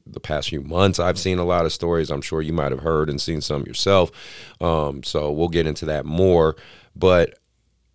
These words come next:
you know, from your lens of, uh, I mean, I'm assuming you played A A U basketball at some point, or, you know, right? Yeah, of course. So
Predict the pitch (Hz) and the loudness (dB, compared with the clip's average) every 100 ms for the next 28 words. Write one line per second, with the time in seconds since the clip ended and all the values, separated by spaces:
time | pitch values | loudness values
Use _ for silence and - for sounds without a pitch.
0 | - 90 80 69 - 107 95 95 90 87 | -4 0 0 -2 2 4 4 4 4 2
1 | 85 82 80 73 65 - _ _ _ _ | 2 0 0 0 -2 -10 _ _ _ _
2 | _ _ _ _ _ 87 85 80 98 98 | _ _ _ _ _ -2 0 2 2 4
3 | 92 95 85 123 101 82 - 85 80 78 | 4 2 0 0 2 2 2 4 4 2
4 | 73 69 71 67 - 73 64 64 - 67 | 0 -4 -2 -4 -4 -4 -2 -2 -4 -6
5 | 60 71 64 64 62 67 58 78 62 62 | -4 -6 -4 -4 -6 -8 -6 -4 -4 -4
6 | 64 67 65 - 76 73 - 71 69 76 | -4 -2 -2 -2 -2 -2 -4 -2 -2 -2
7 | 76 | -2